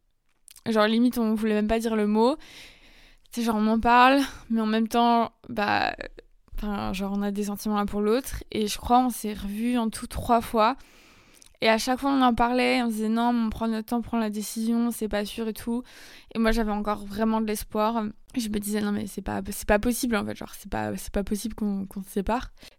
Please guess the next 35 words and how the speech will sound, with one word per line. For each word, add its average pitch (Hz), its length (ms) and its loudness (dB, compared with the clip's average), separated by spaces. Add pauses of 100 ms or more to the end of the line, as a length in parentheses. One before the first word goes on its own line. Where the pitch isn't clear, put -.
(140)
Et 220 380 2
alors 226 260 8
que 269 220 4
j'étais 233 320 0
pas, 311 680 4 (400)
j'étais 233 300 0
pas 254 160 6
si, 254 320 -2
enfin, 226 220 0
j'étais 220 240 0
plus 254 200 0
si - 140 -4
bien 262 160 4
dans 254 140 2
la 208 120 0
relation, 220 480 0 (540)
mais 220 100 0
en 220 80 2
même 226 160 2
temps, 285 120 -2
en 277 40 -12
fait, 240 220 -4
dès 294 160 0
que 277 160 -4
le, 208 560 0
le 202 240 -2
mot 240 240 2
de 226 140 0
rupture 226 480 -2
apparaissait, 202 640 -2 (640)
je 220 140 2
me 208 320 4
braquais, 240 500 2
je 226 80 -4
disais, « 214 80 -6